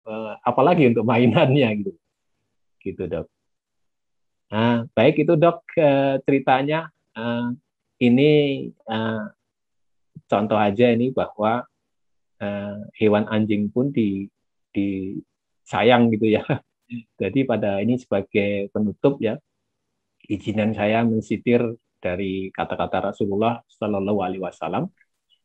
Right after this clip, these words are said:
Seorang lelaki berjalan dalam keadaan sangat kehausan, kemudian ia turun ke salah satu sumur dan meminum airnya. Ketika ia keluar dari sumur, ia melihat seekor anjing yang nampak sangat kehausan dengan hanya menjilat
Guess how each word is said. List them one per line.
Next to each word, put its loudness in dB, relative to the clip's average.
Seorang 4
lelaki 4
berjalan 0
dalam -2
keadaan -4
sangat -10
kehausan, -4
kemudian 0
ia -2
turun 2
ke -6
salah -4
satu -6
sumur 2
dan 2
meminum -2
airnya. -8
Ketika -2
ia -2
keluar -4
dari -4
sumur, -4
ia 0
melihat -2
seekor -6
anjing -2
yang -8
nampak -14
sangat -6
kehausan 0
dengan 0
hanya 0
menjilat 2